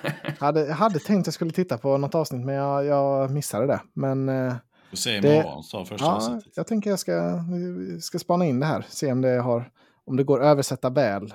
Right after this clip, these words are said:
Speaker 3: Mm.
Speaker 2: på T V.
Speaker 1: Ja. Ja, men kul. Vad om ni skulle betygsätta då? Öre sa en svag fyra, men han satte en trea.
Speaker 3: Ja,
Speaker 1: Vad skulle du säga, Anton?
Speaker 3: fundera där lite.
Speaker 2: Ja, men jag är uppe på en stark fyra.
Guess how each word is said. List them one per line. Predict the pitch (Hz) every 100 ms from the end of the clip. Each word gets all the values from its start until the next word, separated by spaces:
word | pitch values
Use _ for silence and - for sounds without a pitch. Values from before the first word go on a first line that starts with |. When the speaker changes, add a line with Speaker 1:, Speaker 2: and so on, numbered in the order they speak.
| - _ _ _ _ _ _ _ _ _
Speaker 3:
Mm. | 107 120 247
Speaker 2:
på | - 120
T | 139 131
V. | 92 - _ _ _ _ _ _ _ _ _ _ _ _ _ - - _ _ _
Speaker 1:
Ja. | 113 131 160 _ _
Ja, | 127
men | 156
kul. | 170 262 -
Vad | - 208 185 185
om |
ni | 185
skulle | - 185
betygsätta | 175 175 143 - 107 107
då? | 104 92 -
Öre | 180 170
sa | 175 175
en | 170
svag | - 165 147
fyra, | - 156 127
men | 113
han | 120
satte | 147 147
en | 131
trea. | 139 127 95 98 120 -
Speaker 3:
Ja, | 101 107
Speaker 1:
Vad | 110 110
skulle | 131 123
du |
säga, | 127 151 180
Anton? | - 170
Speaker 3:
fundera | 95 87 85
där | 78
lite. | 80 80 80 80 _ - - - _
Speaker 2:
Ja, | - 120 160
men | 143
jag | 147
är |
uppe | 226 226
på | 196
en | 202
stark | - 117 120
fyra. | - 165 101 110